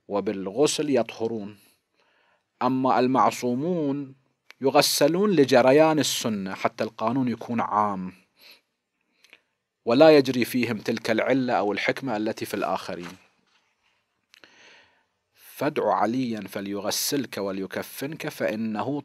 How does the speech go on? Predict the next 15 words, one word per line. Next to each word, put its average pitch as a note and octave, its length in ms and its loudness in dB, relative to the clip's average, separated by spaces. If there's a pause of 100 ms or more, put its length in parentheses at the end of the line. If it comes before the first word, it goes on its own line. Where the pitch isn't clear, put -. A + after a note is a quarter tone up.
(120)
طهر B2 380 6
لك F#2+ 580 -12 (2500)
ولا C3 360 0
يستقيم C#3 760 0
إلا A2 380 -2
ذلك F2+ 680 -10 (720)
وذلك A#2+ 600 2
سنة F3+ 840 0
قد - 240 0
مضت." - 720 -4 (1200)
يعني F#2 120 -14
هذه B2+ 340 -4
سنة، A2+ 560 -4 (200)
وسنة B2+ 420 -4
واجبة، A2 580 2